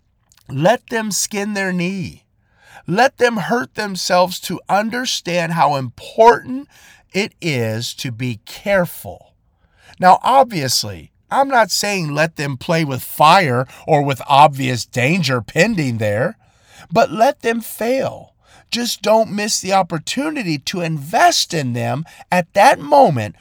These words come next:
where their personal stock is very, very down.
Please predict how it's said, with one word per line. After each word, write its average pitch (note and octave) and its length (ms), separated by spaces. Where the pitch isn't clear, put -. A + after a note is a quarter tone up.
where G3 240
their E3 180
personal B3 760
stock - 840
is A2+ 280
very, G2 680
very F#2 480
down. E2 600